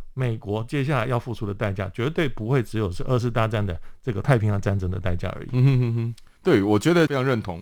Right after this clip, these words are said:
Speaker 2: 因为以目前中国它在看待目前的区域形势哈，以及它的国际处境来看，
Speaker 1: 嗯哼。
Speaker 2: 当然包括它的国内处境啊，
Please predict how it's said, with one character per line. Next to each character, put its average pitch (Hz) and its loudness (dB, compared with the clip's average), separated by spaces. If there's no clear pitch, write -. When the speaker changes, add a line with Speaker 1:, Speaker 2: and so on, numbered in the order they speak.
Speaker 2:
因 156 -4
为 185 0
以 104 -2
目 156 2
前 110 -2
中 143 0
国 113 2
它 110 2
在 117 2
看 113 0
待 110 2
目 107 -2
前 98 -4
的 90 -2
区 110 -4
域 101 0
形 87 -4
势 95 -4
哈， 92 -4
以 - -8
及 95 -4
它 104 2
的 101 0
国 95 -4
际 107 -2
处 - -8
境 107 2
来 87 2
看， 101 0
Speaker 1:
嗯 - -2
哼。 - 0
Speaker 2:
当 165 8
然 151 10
包 151 6
括 143 6
它 135 8
的 120 4
国 98 0
内 120 6
处 82 -4
境 85 0
啊， 78 -8